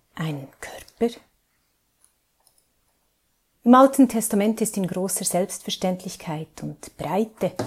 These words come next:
von Gott und seinem Handeln durch die Nennung von Körperteilen die Rede.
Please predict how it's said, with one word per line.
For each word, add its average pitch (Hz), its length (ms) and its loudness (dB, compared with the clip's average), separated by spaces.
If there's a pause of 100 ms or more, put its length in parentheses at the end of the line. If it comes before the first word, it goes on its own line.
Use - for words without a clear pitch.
von 170 240 -6
Gott 202 380 -4
und 160 200 -12
seinem 165 340 -6
Handeln 202 480 -2
durch - 260 -8
die 180 80 -2
Nennung 165 360 -4
von 180 240 -8
Körperteilen 160 760 -6
die 160 100 -4
Rede. 156 320 -2